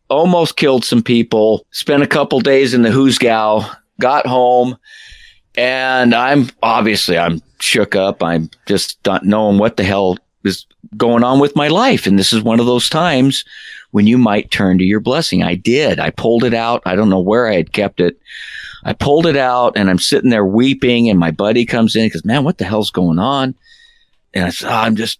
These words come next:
reading this blessing." He, he knew what Mormonism was. And, uh, shortly thereafter, I left and whatever. But the point is,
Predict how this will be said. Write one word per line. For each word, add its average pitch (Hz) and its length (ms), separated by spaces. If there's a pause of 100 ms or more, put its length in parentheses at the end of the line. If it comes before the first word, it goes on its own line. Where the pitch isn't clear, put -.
(180)
reading 107 300
this 92 160
blessing." 98 500
He, 113 200
he 147 180
knew 143 160
what 95 160
Mormonism 82 560
was. 82 380 (540)
And, 110 500
uh, 107 160
shortly 151 500
thereafter, 127 540
I 113 80
left 104 400
and 92 160 (160)
whatever. 90 460 (100)
But 147 140
the 160 60
point 254 440
is, 127 600